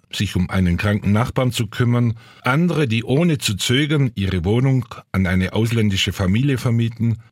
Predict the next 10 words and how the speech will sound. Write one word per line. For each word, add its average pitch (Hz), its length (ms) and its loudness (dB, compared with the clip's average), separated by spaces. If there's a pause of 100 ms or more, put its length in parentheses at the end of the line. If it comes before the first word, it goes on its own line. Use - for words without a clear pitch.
Jugendliche, 139 680 0
die 110 120 0
sich 113 200 -2
für 107 240 -2
ihren 101 360 0
farbigen 107 560 0
Mannschaftskameraden 107 1120 -2
stark 98 340 -2
machen, 101 360 -2 (680)
viele, 180 500 0